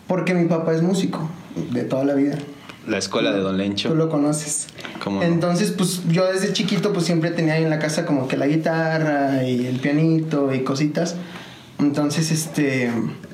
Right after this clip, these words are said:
Speaker 1: pues, yo, o sea, siempre era como pura curiosidad, vaya.
Speaker 2: Claro.
Speaker 1: Y, pues, agarraba la guitarra y así. Pero fíjate, lo curioso de aquí es que mi papá nunca, o sea, mi papá no me enseñó cuando niño. Él, él como que,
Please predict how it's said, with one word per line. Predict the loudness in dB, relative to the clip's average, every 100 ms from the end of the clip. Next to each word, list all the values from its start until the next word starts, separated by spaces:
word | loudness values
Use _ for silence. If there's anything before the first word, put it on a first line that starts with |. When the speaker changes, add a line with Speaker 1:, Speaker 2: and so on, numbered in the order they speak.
| -20 -20 -2
Speaker 1:
pues, | 0
yo, | 2 2 2 2
o |
sea, | 0 2 2 0 -2
siempre | -2 0 2 2
era | 0
como | 0 0 0 -2
pura | 0 0 2 0 0 -2 0
curiosidad, | 0 0 2 2 0
vaya. | -2 -2 -6 -10 -6
Speaker 2:
Claro. | -2 -2 -4 -10 -16 -20 -4
Speaker 1:
Y, | 0 4 4
pues, | 4 2
agarraba | 0 0 0 -2
la | 0
guitarra | 0 0 2 2 2 0
y | 0
así. | 2 0 -2 -12 -14 -6
Pero | 0 2
fíjate, | 2 2 2
lo | 0
curioso | 2 0 0 0
de | 0
aquí | 2 0 0 -6 -4
es | -2 0
que | 2
mi |
papá | 2 2 2
nunca, | 2 2 2 0
o | 2
sea, | 2
mi | 2
papá | 2
no | 2
me | 4
enseñó | 4 4 4 2 2 0 -2 -8 -14 -18 -16 -4
cuando | 0 4
niño. | 4 4 2 0 -4 -10 -14 -16 -16 -18 -6
Él, | 0 2 2
él | 2
como | 2 0 0
que, | 0 2 2